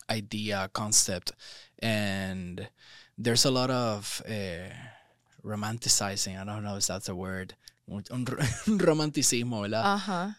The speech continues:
Speaker 1: The,
Speaker 2: Yeah.
Speaker 1: behind our profession, ¿verdad? That we
Speaker 2: Yes.
Speaker 1: see that there's
Speaker 2: Oof.
Speaker 1: nowadays it's a, it's an industry, it's a profession, it's a
Speaker 2: Yeah.
Speaker 1: legit, you know, uh, legit thing to do and, and work and earn a living and do stuff, no?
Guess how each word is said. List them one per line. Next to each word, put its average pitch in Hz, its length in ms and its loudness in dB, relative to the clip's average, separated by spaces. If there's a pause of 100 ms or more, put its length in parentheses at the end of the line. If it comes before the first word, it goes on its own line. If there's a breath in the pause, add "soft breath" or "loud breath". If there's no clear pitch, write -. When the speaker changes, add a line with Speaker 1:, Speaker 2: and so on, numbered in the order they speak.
(120)
Speaker 1:
The, 117 100 -2
Speaker 2:
Yeah. 98 280 -2 (160)
Speaker 1:
behind 104 1040 0
our 101 500 0 (120)
profession, 120 540 2
¿verdad? 127 260 0
That 107 140 -4
we 107 80 -8
Speaker 2:
Yes. 107 80 -2
Speaker 1:
see 117 140 -2 (100)
that 101 180 -6
there's 113 360 2 (260)
Speaker 2:
Oof. - 380 -8
Speaker 1:
nowadays 131 560 4
it's 120 140 6
a, 123 60 2 (100)
it's 120 100 2
an 131 120 2
industry, 147 500 2
it's 113 120 2
a 143 40 -2
profession, 139 400 0
it's 107 160 0
a 135 60 0
Speaker 2:
Yeah. 127 160 -2
Speaker 1:
legit, 117 260 -6
you 113 60 -2
know, 113 240 0 (440 loud breath)
uh, 98 440 -2 (100)
legit 107 460 -2
thing 107 180 0
to 135 120 0
do 107 280 2
and, 101 220 0
and 101 120 -4
work 127 280 0
and 107 100 -2
earn 107 180 -2
a 110 80 0
living 113 320 -2
and 98 140 -6
do 113 100 -8
stuff, 120 340 -2
no? 117 100 -4